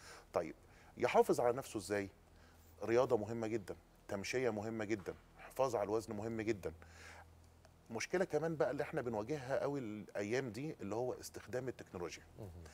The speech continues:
Speaker 1: القعدة فترة كبيرة جدًا على الكرسي قدام جهاز الكمبيوتر أو استخدام الإيه؟ التليفون، دايمًا باصين فيه ومركزين فيه، يبتدي يأثر على الفقرات الإيه؟ العنقية.
Speaker 2: العنقية.
Speaker 1: فإحنا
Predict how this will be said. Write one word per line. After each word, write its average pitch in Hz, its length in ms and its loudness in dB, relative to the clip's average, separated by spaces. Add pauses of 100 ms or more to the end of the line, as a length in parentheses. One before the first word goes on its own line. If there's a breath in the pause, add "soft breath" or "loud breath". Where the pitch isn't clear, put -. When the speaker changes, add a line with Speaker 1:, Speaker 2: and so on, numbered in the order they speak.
(380 loud breath)
Speaker 1:
القعدة 151 440 2
فترة - 340 -4
كبيرة 110 360 -4
جدًا 113 360 -2
على 90 80 -8
الكرسي - 420 -4
قدام 101 520 -4 (140)
جهاز 101 280 -4
الكمبيوتر 113 580 -6 (500 loud breath)
أو 151 180 4
استخدام 120 480 -2
الإيه؟ 107 260 -2 (640 soft breath)
التليفون، 120 640 0 (640)
دايمًا 127 500 2 (120)
باصين 123 340 0
فيه 131 400 -4
ومركزين 101 640 -2
فيه، 135 220 -6 (340 loud breath)
يبتدي - 300 -4
يأثر - 300 -2
على 95 120 4
الفقرات - 420 -2
الإيه؟ 98 260 -6 (440 loud breath)
العنقية. 92 320 2
Speaker 2:
العنقية. - 220 -8 (360 loud breath)
Speaker 1:
فإحنا 190 400 2